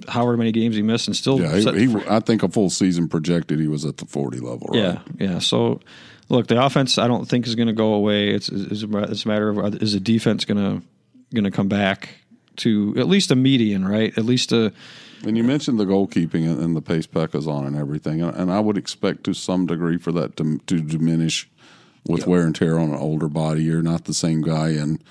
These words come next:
Speaker 2: February that you are in, in October.
Speaker 1: And it's just the ups
Speaker 2: But
Speaker 1: and downs of a season, too.
Speaker 2: But on the other hand, with this offense, it's a little more forgivable because if you give up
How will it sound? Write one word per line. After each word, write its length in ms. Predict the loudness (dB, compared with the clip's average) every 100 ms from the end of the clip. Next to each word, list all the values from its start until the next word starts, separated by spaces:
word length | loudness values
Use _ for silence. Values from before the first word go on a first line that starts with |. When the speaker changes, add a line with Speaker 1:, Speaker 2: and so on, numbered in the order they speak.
| -20 _
Speaker 2:
February 680 | 0 0 2 0 2 0 0
that 260 | -2 -2
you 120 | -2 0
are 240 | 0 0
in, 400 | 0 0 -2 -2
in 160 | -2 -2
October. 640 | -2 -4 -2 -2 0 -2 -4 -10 -4
Speaker 1:
And 120 | 0
it's 100 | 2
just 200 | 2 2
the 60 | 4
ups 220 | 4 4
Speaker 2:
But 40 | 4
Speaker 1:
and 80 | 2
downs 240 | 2 2
of 80 | 0
a 40 |
season, 440 | 0 2 2 0 0
too. 180 | 2
Speaker 2:
But 240 | 4 4 4
on 160 | 4
the 100 | 6
other 220 | 4 4 2
hand, 440 | 2 2 0 -4 _ _ _
with 240 | 0 2 4
this 240 | 4 4
offense, 560 | 4 2 2 0 0 -2
it's 120 | 0
a 60 | 2
little 240 | 4 4
more 180 | 2 0
forgivable 720 | -2 -2 0 0 0 -2 -2
because 360 | -2 0 0
if 120 | 0 0
you 100 | 2
give 220 | 4 4
up 320 | 2 0